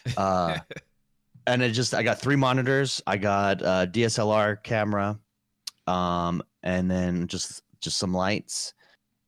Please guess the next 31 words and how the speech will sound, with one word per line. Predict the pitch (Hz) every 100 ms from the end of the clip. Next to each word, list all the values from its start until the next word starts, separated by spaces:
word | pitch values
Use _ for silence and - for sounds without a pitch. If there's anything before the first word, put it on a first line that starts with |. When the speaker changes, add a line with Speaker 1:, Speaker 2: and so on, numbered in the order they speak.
| _ -
Speaker 1:
and | 90 90
Speaker 2:
Are |
you, | 90
Speaker 1:
then, | 90 87 90
uh, | 87
Speaker 2:
are | 90
you | -
Speaker 1:
that | 90
does | 101 120
Speaker 2:
pretty | -
Speaker 1:
it | 135
for | 85
us. | -
Speaker 2:
technically | 143 139 135 -
savvy? | - 117 120 139 147
Like, | 104 87
did | 92
you | 104
hook | 113 -
all | 113
this | 110
stuff | - 113 -
up | 117 123
and | 101
you, | 95 101 101
you're, | - 98
like, | 82 -
good | 123
to |
Speaker 1:
Yeah. | 135 170
Speaker 2:
go? | 113 113